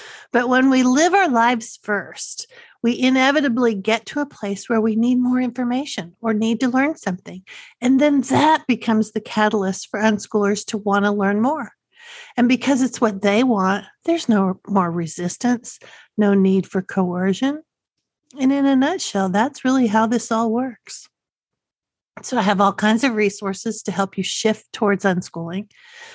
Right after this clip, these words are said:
My kids got into college, own homes and businesses, have families, all the things. I say that because I want you to know that unschooling works, and you do not have to stay stuck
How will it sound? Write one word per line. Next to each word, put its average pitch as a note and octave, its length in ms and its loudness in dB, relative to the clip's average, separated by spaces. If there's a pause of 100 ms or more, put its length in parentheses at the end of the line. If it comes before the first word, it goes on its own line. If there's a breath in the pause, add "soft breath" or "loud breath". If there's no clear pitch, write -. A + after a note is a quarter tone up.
(200 loud breath)
My G#3 160 2
kids B3 360 0
got F#3+ 240 4
into B3+ 200 4
college, A#3+ 600 2
own G#3+ 260 2
homes A#3 500 0
and A3 140 -4
businesses, A3 680 -4
have G#3+ 360 0
families, G#3+ 560 0
all F#3+ 180 -2
the G3 100 -6
things. - 500 -16 (560 loud breath)
I A3 120 2
say E4 240 2
that G3 200 -2
because G#3+ 280 0
I A3+ 60 2
want B3 260 2
you C4+ 80 0
to A#3+ 60 2
know A#3 240 2
that G#3+ 140 2
unschooling A3 800 -2
works, - 680 -8 (500 soft breath)
and A3+ 140 4
you A3+ 120 4
do G#3 180 -2
not A3+ 340 2
have A#3+ 320 -4
to G3 100 -8
stay G#3+ 480 0
stuck - 640 -6